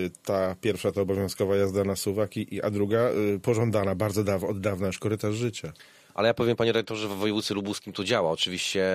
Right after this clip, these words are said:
Speaker 2: e, no teraz to już będzie dyktowane literą prawa, ale ja przed, e, kilkoma miesiącami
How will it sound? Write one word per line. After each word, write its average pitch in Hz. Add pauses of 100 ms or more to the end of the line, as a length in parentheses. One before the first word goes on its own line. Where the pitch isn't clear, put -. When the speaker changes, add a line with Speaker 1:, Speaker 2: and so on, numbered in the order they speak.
(420)
Speaker 2:
e, 90
no 95
teraz 98
to 95
już 92
będzie 92
dyktowane 95
literą 90
prawa, 92
ale 95
ja 95 (640)
przed, - (180)
e, 87
kilkoma 117
miesiącami 85